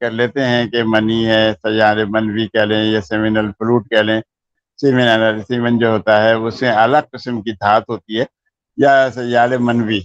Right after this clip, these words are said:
से कहते हैं। सीमेन फ्लूइड जो होता है, सेमिनल फ्लूइड होता है, जिससे बहुत बड़ी तादाद जो कि बीस मिलियन per एम एल से ज़्यादा हो, मर्दाना तौलीदी खलिए होते हैं, जिसके मर्दाना तौलीदी खलिए हों, मतलब होते तो बे-, दो सौ मिलियन तक भी हैं, चार सौ मिलियन भी हैं,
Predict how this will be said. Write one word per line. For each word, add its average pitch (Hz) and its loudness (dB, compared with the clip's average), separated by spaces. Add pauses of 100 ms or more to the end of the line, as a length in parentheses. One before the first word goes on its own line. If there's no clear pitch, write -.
(200)
से 110 0
कहते 107 -6
हैं। 117 -6
सीमेन 117 -2 (420)
फ्लूइड 139 2
जो 131 4
होता 110 2
है, 107 2
सेमिनल 127 2
फ्लूइड 123 0
होता 117 2
है, 117 2
जिससे 117 -4
बहुत 123 0
बड़ी 131 -2
तादाद 110 2
जो 113 -6
कि 117 -10
बीस 135 0
मिलियन 113 -2 (120)
per 135 -4
एम 117 -2
एल 107 -4
से 113 -4
ज़्यादा 107 2
हो, 123 0 (1160)
मर्दाना 139 2
तौलीदी 123 -2
खलिए 117 0
होते 104 0
हैं, 87 -14 (600)
जिसके 151 0
मर्दाना 151 2
तौलीदी 143 -2
खलिए 143 2
हों, 127 0
मतलब 120 -2
होते 127 0
तो 147 2
बे-, 127 0
दो 123 0
सौ 143 0
मिलियन 127 0
तक 120 0
भी 117 -8
हैं, 123 2
चार 113 2
सौ 127 -6
मिलियन 117 -4
भी 117 -8
हैं, 135 -8